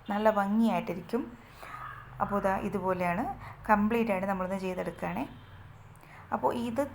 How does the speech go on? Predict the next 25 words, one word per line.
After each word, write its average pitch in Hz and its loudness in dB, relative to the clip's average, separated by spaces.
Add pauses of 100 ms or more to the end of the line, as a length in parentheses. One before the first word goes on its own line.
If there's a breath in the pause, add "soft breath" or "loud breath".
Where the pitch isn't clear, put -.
(200)
ചുരുങ്ങി 233 0
പോവാണെങ്കിൽ 196 2
ഒന്ന് 202 2
നിവർത്തി 185 0
കൊടുക്കുക, 175 2
സാറ്റിൻ 190 2
റിബൺ 202 0
ആയതുകൊണ്ട് 180 0 (440)
അതിങ്ങനെ 220 -4
ചുറ്റി 226 -6
വരുമ്പോഴത്തേനും 185 0
ഒന്ന് 196 -2 (240)
നല്ല, 208 0 (140)
നന്നായിട്ടൊന്ന് 214 0 (180)
ചുരുണ്ട് 247 2
പോകാനുള്ള 185 4
സാധ്യതയുണ്ട്. 170 -4 (360 loud breath)
അത് 190 -2
നന്നായിട്ട് 190 -2
ദേ 185 4
ഇതുപോലെ 180 -4
ഒന്ന് 180 -4
നിവർത്തി 170 -6
കൊടുക്കുക. 170 -8 (600 loud breath)
അതിനുശേഷം 240 0